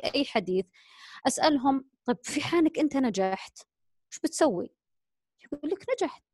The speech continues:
"طب بتبيع؟" "لا، ما أبيع." "طيب بتقفل؟" "لا." "طب تفتح فرع ثاني؟" "لا، والله كذا وضعي جيد." فوش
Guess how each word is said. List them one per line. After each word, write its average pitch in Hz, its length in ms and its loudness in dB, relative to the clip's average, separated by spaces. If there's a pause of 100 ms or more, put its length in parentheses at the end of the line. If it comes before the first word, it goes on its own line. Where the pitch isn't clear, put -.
"طب 202 100 -2
بتبيع؟" 311 360 2
"لا، 320 160 0
ما 302 180 0
أبيع." 294 240 -2 (360)
"طيب 196 440 2
بتقفل؟" 226 800 2 (120)
"لا." 277 160 4 (100)
"طب 202 100 0
تفتح - 280 0
فرع 240 200 2
ثاني؟" 269 440 0
"لا، 320 140 2
والله 269 240 2
كذا 247 260 0
وضعي 233 260 2
جيد." 190 300 -2 (600)
فوش 381 300 0